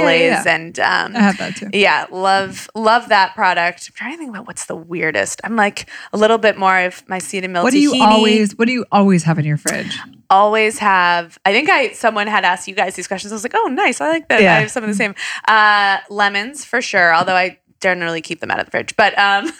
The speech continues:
Speaker 1: <laughs> yeah, lemons. I almost always have coconut yogurt these days. I am a nut butter fiend. I have
Speaker 3: Yeah.
Speaker 1: a lot of <laughs> nut butters. Oatmeal, fruit. Like, uh, I eat a lot of fruit,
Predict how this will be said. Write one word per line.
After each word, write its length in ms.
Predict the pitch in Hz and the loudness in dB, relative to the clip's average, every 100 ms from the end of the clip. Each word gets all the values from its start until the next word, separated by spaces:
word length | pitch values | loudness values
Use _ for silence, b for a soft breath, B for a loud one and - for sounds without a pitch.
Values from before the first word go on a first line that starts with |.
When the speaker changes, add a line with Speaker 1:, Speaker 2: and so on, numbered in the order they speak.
| 523 523 554 | 0 0 -4
Speaker 1:
<laughs> 360 | 480 381 302 | -2 -2 -2
yeah, 280 | 226 196 175 220 | 0 2 0 0
lemons. 560 | 226 226 226 220 220 - - | 0 0 -2 -6 -12 -14 0
I 480 | 190 190 196 196 202 | 2 4 4 2 0
almost 400 | 196 196 196 - | 0 0 -2 -2
always 280 | 202 196 190 | 0 0 2
have 180 | 214 196 | 0 0
coconut 340 | 208 202 202 185 | -4 -4 -4 -2
yogurt 280 | 185 185 | -2 -2
these 200 | 190 180 - | -4 -6 0
days. 540 | 175 175 170 170 - - | 2 2 0 -2 -4 0
I 340 | 170 175 170 | 2 2 0
am 200 | 170 170 | -2 -6
a 60 | 170 | -6
nut 220 | 170 - | -6 -4
butter 180 | 170 165 | -4 -4
fiend. 360 | - 165 170 165 | -6 -8 -4 -4
I 80 | |
have 280 | 180 180 - | 0 -2 -2
Speaker 3:
Yeah. 80 | - | -2
Speaker 1:
a 40 | |
lot 200 | - - | -2 0
of 80 | 294 - | -2 -2
<laughs> 40 | |
nut 180 | 262 - | -4 -2
butters. 360 | 233 220 220 - _ - | -2 -2 -4 -10 _ -2
Oatmeal, 720 | 208 196 202 190 190 185 180 - | 0 0 0 2 4 2 0 -2
fruit. 340 | 208 190 185 | 0 0 0
Like, 160 | 196 196 | 0 0
uh, 120 | 165 - | 0 0
I 240 | 185 180 180 | 0 -2 -6
eat 140 | 190 | -6
a 60 | 170 | -2
lot 240 | 170 165 | 0 0
of 80 | 160 | -2
fruit, 380 | 175 170 165 | -6 -4 -6